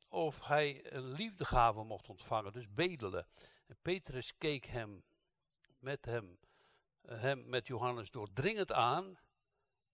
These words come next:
en zei, "Kijk op ons." En die man, die houdt de ogen op hen. Hij verwachtte zeker geld te krijgen.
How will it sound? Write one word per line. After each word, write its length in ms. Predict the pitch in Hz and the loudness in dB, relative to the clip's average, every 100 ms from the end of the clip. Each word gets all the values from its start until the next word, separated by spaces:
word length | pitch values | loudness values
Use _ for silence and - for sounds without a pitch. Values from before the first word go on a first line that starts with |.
| _ _ | _ _
en 220 | - 131 117 | -8 -8 0
zei, 300 | 139 143 - | 2 2 2
"Kijk 320 | 156 147 143 | 4 4 4
op 180 | 127 - | -6 -2
ons." 880 | 180 117 92 - - - - - - _ _ _ _ _ _ _ _ _ _ - | -2 -2 -6 -6 -6 -6 -8 -10 -16 _ _ _ _ _ _ _ _ _ _ -16
En 100 | 107 | -10
die 100 | 107 | -8
man, 140 | 123 | -6
die 100 | 127 | 0
houdt 180 | 113 120 | 0 0
de 100 | 110 | -2
ogen 340 | 135 170 160 165 | 0 0 -2 -4
op 160 | 147 | -4
hen. 420 | 123 139 165 202 _ _ _ _ _ _ _ _ | -2 -4 -4 -12 _ _ _ _ _ _ _ _
Hij 140 | 98 | -14
verwachtte 440 | 101 113 123 - | -6 -2 -2 -2
zeker 340 | 92 113 107 101 | -6 -6 -6 -8
geld 340 | - 135 156 | 2 2 2
te 80 | 156 | -2
krijgen. 640 | - 147 143 139 147 190 | 0 2 2 0 -8 -12